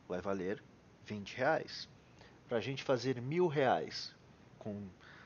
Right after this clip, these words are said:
operando dois contratos, precisamos de cinquenta pontos. E essa é a mesma conta que vai se sucedendo. Eu vou criar uma fórmula aqui e acelerar esse processo, só pra vocês entenderem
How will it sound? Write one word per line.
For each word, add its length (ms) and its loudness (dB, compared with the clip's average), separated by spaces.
operando 420 0
dois 280 4
contratos, 520 2
precisamos 600 0
de 240 2
cinquenta 520 -4
pontos. 480 -4
E 120 2
essa 240 6
é 40 10
a 40 8
mesma 340 2
conta 380 -4
que 100 -8
vai 180 2
se 60 -4
sucedendo. 680 -2
Eu 120 2
vou 460 10
criar 220 6
uma 160 4
fórmula 580 4
aqui 320 -6
e 80 -2
acelerar 440 2
esse 140 -2
processo, 640 0
só 140 -2
pra 140 2
vocês 300 0
entenderem 720 -2